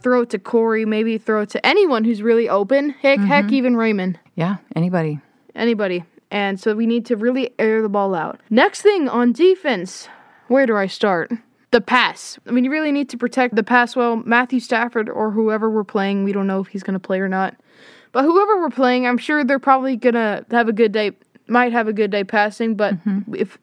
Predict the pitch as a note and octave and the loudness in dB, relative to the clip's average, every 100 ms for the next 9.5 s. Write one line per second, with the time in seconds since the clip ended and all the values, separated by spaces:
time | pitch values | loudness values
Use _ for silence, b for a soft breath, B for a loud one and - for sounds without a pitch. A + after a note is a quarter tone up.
0 | - G#3+ A#3+ B3 - A#3+ B3 A#3 A3 G#3+ | -6 -2 0 0 0 0 2 -2 -2 -2
1 | G#3 A3 G#3+ G#3 G#3 G#3+ G#3+ G#3+ G#3+ - | 2 0 0 -4 -2 -2 0 -2 -2 0
2 | A#3+ D#4+ G#4+ C#4+ - D#4 A3+ - G#3+ G3+ | 4 6 6 4 0 -2 -2 -2 2 2
3 | A3+ - B3 B3+ C4+ B3+ - C4+ C#4+ C4 | 2 0 0 2 0 -4 -4 -2 0 0
4 | G3 - A#3 A#3 G3+ F#3+ F#3+ G3+ G3+ G#3+ | -2 2 4 4 0 -6 -2 -2 0 0
5 | A3+ F#3+ G3+ G3 G3 G#3+ G#3+ G3 G3 F#3 | -2 -4 -4 -2 -2 -2 -2 -2 -2 -4
6 | b b b D4 E4 D4+ D4 A3 - A3 | b b b 0 2 2 2 0 0 0
7 | A3 G#3 F#3+ A#3 A#3+ A#3+ G#3 F#3 G3 G#3+ | 2 -2 -2 -2 0 0 -2 -2 0 0
8 | B3+ - - _ _ - G#3 G#3+ G3+ A3+ | -2 -6 -16 _ _ -8 -2 2 2 2
9 | A#3+ A#3+ A#3+ A#3 | 2 0 0 0